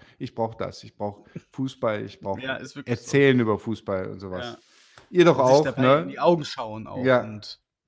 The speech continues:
Speaker 2: mitfiebern auf der Tribüne, auswärts fahren,
Speaker 1: Ah, ich,
Speaker 2: erzählen.
Speaker 1: ich, ja.
Speaker 2: Bist, bist du traurig gerade?
Speaker 1: Ja, sentimental. Ich werd nicht
Speaker 2: Okay.
Speaker 1: traurig, ich werd sentimental.
Speaker 2: Sentimental. Nee,
Speaker 1: Genau.
Speaker 2: traurig stimmt, das wird man ja nicht.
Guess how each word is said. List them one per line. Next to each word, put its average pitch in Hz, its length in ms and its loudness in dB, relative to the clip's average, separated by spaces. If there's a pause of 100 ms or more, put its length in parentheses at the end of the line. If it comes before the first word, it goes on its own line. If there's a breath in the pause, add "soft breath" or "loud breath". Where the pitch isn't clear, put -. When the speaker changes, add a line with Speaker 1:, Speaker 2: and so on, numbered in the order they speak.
(120)
Speaker 2:
mitfiebern 147 520 -4
auf 123 120 -8
der 131 120 -6
Tribüne, 135 580 -6
auswärts 131 440 -8
fahren, 117 340 -8
Speaker 1:
Ah, 113 140 -6
ich, - 100 -8
Speaker 2:
erzählen. 131 500 -4
Speaker 1:
ich, - 80 -20 (960 loud breath)
ja. 127 140 -2
Speaker 2:
Bist, - 400 -10
bist 156 140 -8
du 147 40 -14
traurig 147 380 -6
gerade? 120 320 -18 (320)
Speaker 1:
Ja, 120 260 -4 (120)
sentimental. 135 760 0
Ich - 120 -12
werd 135 100 -4
nicht 135 140 -10
Speaker 2:
Okay. - 60 -20
Speaker 1:
traurig, 123 220 -4
ich 101 80 -16
werd 107 220 -8
sentimental. 104 680 -8
Speaker 2:
Sentimental. 82 160 -18 (240)
Nee, 101 100 -12
Speaker 1:
Genau. 92 140 -8
Speaker 2:
traurig 107 240 -14
stimmt, 101 360 -18
das - 160 -20
wird 95 160 -20
man 95 80 -18
ja 82 100 -20
nicht. - 300 -16